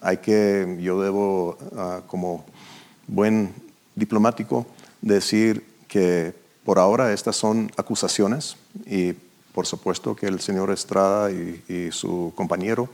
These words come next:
gozan en los Estados Unidos, igual que aquí, de la presunción de la inocencia. Pero yo creo que Estados Unidos,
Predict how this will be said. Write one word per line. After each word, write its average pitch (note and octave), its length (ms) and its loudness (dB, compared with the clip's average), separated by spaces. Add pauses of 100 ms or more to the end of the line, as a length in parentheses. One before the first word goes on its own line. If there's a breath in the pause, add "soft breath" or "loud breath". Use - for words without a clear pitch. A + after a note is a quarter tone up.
(260 loud breath)
gozan G2 420 2
en G2+ 120 -2
los G2+ 120 -4
Estados G#2 320 0
Unidos, G#2 320 -4
igual F2 280 -4
que - 80 -4
aquí, F#2+ 380 -2 (340 loud breath)
de F#2 160 -2
la F2+ 240 0
presunción F#2 560 -2
de F2+ 80 2
la E2+ 120 0
inocencia. E2+ 580 -4
Pero A2 140 2
yo C#3 120 6
creo E3+ 180 2
que C#3+ 80 2
Estados D3 340 2
Unidos, D3 440 0